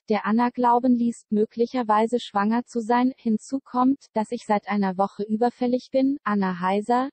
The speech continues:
ich habe Schwangerschaftstests gemacht, um Gewissheit zu haben“, machte die Kuppelshow-Kandidatin einen Schwangerschaftstest.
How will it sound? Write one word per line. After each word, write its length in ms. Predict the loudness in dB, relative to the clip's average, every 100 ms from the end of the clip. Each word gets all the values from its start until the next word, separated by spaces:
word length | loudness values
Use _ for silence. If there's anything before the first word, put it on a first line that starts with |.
| -10
ich 200 | -10 -2
habe 220 | 0 -2
Schwangerschaftstests 1120 | -2 -2 0 -2 -2 -4 -4 -6 -4 -4 _
gemacht, 480 | -2 0 -2 -6 _
um 160 | 0 2
Gewissheit 640 | 2 2 0 0 -4 -4
zu 220 | -6 -6
haben“, 480 | -2 -2 0 -2 -4 -10 _ _ _ _ _ _ _ _ _ _ _ _
machte 420 | -2 -2 -2 -6
die 140 | -6 -6
Kuppelshow-Kandidatin 1400 | -4 -4 -2 -4 -2 -6 -2 -2 0 0 0 0 -2 -2
einen 320 | 0 2 2
Schwangerschaftstest. 1400 | 0 0 0 0 -2 -2 -4 _ _ -4 -2 -2 _ _